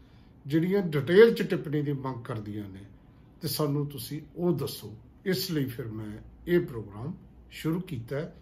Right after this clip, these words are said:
ਜੋ ਤੁਸੀਂ ਹਰਜਿੰਦਰ ਵਾਲੀਆ ਯਾਨੀ ਮੇਰੇ YouTube ਚੈਨਲ ਤੇ ਦੇਖ ਸਕਦੇ ਹੋ। ਦੇਖੋ, ਗੱਲ ਇਹ ਹੈ ਕਿ ਇਹਨਾਂ ਦਿਨਾਂ 'ਚ ਕੋਈ ਵੀ ਖਬਰ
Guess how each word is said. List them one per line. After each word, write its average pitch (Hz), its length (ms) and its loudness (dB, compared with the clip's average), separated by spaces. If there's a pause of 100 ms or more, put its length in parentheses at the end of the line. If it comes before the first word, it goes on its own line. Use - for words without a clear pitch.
(240)
ਜੋ 151 340 4 (100)
ਤੁਸੀਂ 135 500 -4 (480)
ਹਰਜਿੰਦਰ 143 600 4
ਵਾਲੀਆ 113 400 -2 (500)
ਯਾਨੀ 156 220 4
ਮੇਰੇ 151 640 4 (260)
YouTube 156 380 4
ਚੈਨਲ 120 380 -2
ਤੇ 117 260 -6 (580)
ਦੇਖ 139 200 2
ਸਕਦੇ - 360 -12
ਹੋ। - 240 -20 (600)
ਦੇਖੋ, 208 300 8
ਗੱਲ 170 280 6
ਇਹ 202 140 12
ਹੈ 202 100 6
ਕਿ 214 160 0
ਇਹਨਾਂ 208 460 4
ਦਿਨਾਂ 156 300 2
'ਚ 156 180 -6 (240)
ਕੋਈ 147 300 2
ਵੀ 180 220 -2
ਖਬਰ 131 300 -2